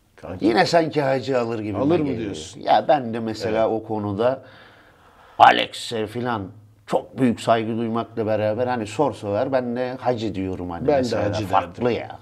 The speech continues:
Speaker 1: Ben de Hacı
Speaker 2: O
Speaker 1: derdim.
Speaker 2: yani çünkü işin içinde abi uefa Süper Kupa'da olduğu için
Speaker 1: Hı hı.
Speaker 2: öyle bir katkı. Dört sene üstü şampiyonluk.
Speaker 1: Evet,
Speaker 2: Evet.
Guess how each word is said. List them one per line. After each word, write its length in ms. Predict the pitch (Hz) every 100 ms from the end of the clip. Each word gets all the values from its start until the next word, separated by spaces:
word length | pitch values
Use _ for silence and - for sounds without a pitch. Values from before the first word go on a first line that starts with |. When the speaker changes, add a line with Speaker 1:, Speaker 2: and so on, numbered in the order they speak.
| -
Speaker 1:
Ben 220 | 135 113
de 40 | 92
Hacı 260 | 85 -
Speaker 2:
O 20 | 214
Speaker 1:
derdim. 80 | 233
Speaker 2:
yani 220 | 196 156
çünkü 220 | - 202
işin 300 | 160 135 175
içinde 420 | 165 - 151 143 143
abi 200 | 135 123
uefa 520 | 120 139 135 147 135
Süper 420 | - 127 127 117
Kupa'da 320 | 127 135 131
olduğu 320 | 131 110 120
için 360 | 180 117 - -
Speaker 1:
Hı 40 |
hı. 480 | 98 82 101 - 135
Speaker 2:
öyle 200 | 139 139
bir 100 | 123
katkı. 480 | - 117 - - 107
Dört 240 | 131 -
sene 220 | - 135 127
üstü 280 | 120 - 135
şampiyonluk. 640 | 131 120 - 131 131 147 139
Speaker 1:
Evet, 340 | 151 139 107
Speaker 2:
Evet. 60 | -